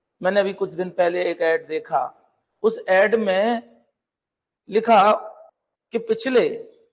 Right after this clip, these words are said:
चार आरएएस से प्रथम से दसवें स्थान तक हमारे स्टूडेंट। अरे भाई, तेने पिछले साल तो कोचिंग खोली है।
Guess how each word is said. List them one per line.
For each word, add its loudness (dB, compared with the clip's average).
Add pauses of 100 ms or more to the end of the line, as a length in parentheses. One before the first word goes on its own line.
(580)
चार 4
आरएएस 0
से -6 (1200)
प्रथम -4
से -2 (1160)
दसवें 0
स्थान -4
तक -4
हमारे -4
स्टूडेंट। -12
अरे -2
भाई, -4
तेने -4
पिछले -12
साल -2
तो -14
कोचिंग -18
खोली -14
है। -14